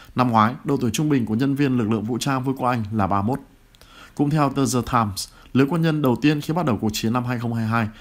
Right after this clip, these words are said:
chủ yếu là những người đàn ông ở độ tuổi bốn mươi trở lên, đã có gia đình. Nhưng kỳ vọng lữ đoàn của họ sẽ sớm được tăng cường bởi những tân binh trẻ hơn. Nhưng ít ai tin rằng cuộc chiến sẽ kéo dài hoặc họ sẽ ở lại mặt trận gần hai năm. Một số thừa nhận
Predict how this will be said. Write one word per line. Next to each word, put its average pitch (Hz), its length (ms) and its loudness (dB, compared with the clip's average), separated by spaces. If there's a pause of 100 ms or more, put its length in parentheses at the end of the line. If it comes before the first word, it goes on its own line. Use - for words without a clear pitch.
chủ - 160 0
yếu 110 120 4
là 143 120 -2
những 113 180 -2
người 123 100 -2
đàn 92 160 0
ông 113 240 0
ở 104 80 -2
độ 92 140 -4
tuổi 101 140 0
bốn 107 200 0
mươi 131 140 0
trở 90 160 -6
lên, 98 180 -2 (340)
đã 98 140 -4
có 101 160 -4
gia 107 140 -2
đình. 95 140 -2 (600)
Nhưng 151 200 4
kỳ 147 160 4
vọng 131 300 0
lữ 147 100 2
đoàn 151 220 2
của 110 140 0
họ 117 260 2
sẽ 131 140 -6
sớm 131 240 2
được 160 100 -4
tăng 123 160 0
cường 110 260 0
bởi 104 120 0
những 104 120 -4
tân 131 180 0
binh 120 120 0
trẻ 104 140 -4
hơn. 110 200 0 (500)
Nhưng 156 120 2
ít 208 180 2
ai 160 160 4
tin 147 180 0
rằng 120 280 0
cuộc 113 160 0
chiến 113 220 0
sẽ 120 140 -6
kéo 113 160 -2
dài 113 240 2 (280)
hoặc 123 100 4
họ 113 300 2
sẽ - 160 -4
ở 147 180 0
lại 95 200 -2
mặt 101 160 -2
trận 110 180 -2 (200)
gần 104 160 0
hai 101 200 -2
năm. 104 160 0 (920)
Một 127 100 2
số 127 160 2
thừa 151 100 2
nhận 113 200 0